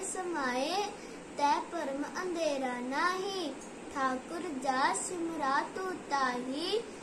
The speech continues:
ਕਰ ਕਿਰਪਾ ਸਰਬ ਪ੍ਰਤਪਾਲਕ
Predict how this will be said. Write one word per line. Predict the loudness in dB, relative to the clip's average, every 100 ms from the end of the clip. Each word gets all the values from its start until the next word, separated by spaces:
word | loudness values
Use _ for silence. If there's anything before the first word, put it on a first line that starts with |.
| -12 -12 0
ਕਰ | 4 4 4 -2 -2
ਕਿਰਪਾ | 0 0 -4 -4 0 4 6 4 0 -10 -10
ਸਰਬ | -6 -4 -2 -2 -2 -4 -4
ਪ੍ਰਤਪਾਲਕ | -4 -4 -6 -8 -2 0 0 0 -2 -2